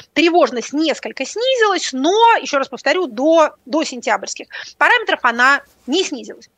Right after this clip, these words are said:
Что мы имеем вот прям последние недели? Значит, у нас в начале апреля, опрос проходит каждую неделю, в начале апреля у нас тревожные,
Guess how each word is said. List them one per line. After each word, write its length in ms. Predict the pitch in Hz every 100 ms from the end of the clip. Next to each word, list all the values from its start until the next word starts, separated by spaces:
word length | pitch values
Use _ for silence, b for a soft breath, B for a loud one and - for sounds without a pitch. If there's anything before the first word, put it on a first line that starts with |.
| B B
Что 260 | - - 480 554
мы 160 | 415 370
имеем 380 | 302 381 381
вот 160 | 262 320
прям 200 | 302 277
последние 600 | 277 269 294 311 269 277
недели? 460 | 277 277 262 - - B B
Значит, 320 | - 262 294 -
у 120 | 320
нас 480 | 330 523 554 - -
в 340 | 277 233 330 403 403 349 _ _ _ _ _ _ _ _
начале 840 | 285 320 339 - 370 269 220 - 220 _
апреля, 640 | 254 254 320 240 233 - - _ _
опрос 320 | - 240 339 359
проходит 320 | 277 302 -
каждую 240 | 254 240
неделю, 200 | 226 - B B B
в 100 | 233
начале 400 | 330 - 440 330
апреля 400 | 277 - 330 254
у 60 | 262
нас 200 | 285 -
тревожные, 720 | 302 311 339 233 226 220